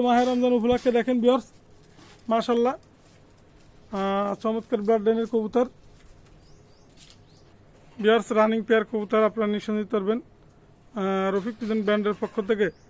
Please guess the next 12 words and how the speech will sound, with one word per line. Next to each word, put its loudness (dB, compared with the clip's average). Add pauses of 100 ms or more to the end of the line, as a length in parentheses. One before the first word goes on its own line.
(760)
ভালো 4
জেনারেশনের 0
কবুতর 0
ক্রয় -2
করুন, -2 (380)
only 2
প্রাইস 0
পড়বে 0 (540)
ডিম -2
বাচ্চা -2
গ্যারান্টি 0 (880)
ভিউয়ার্স, 6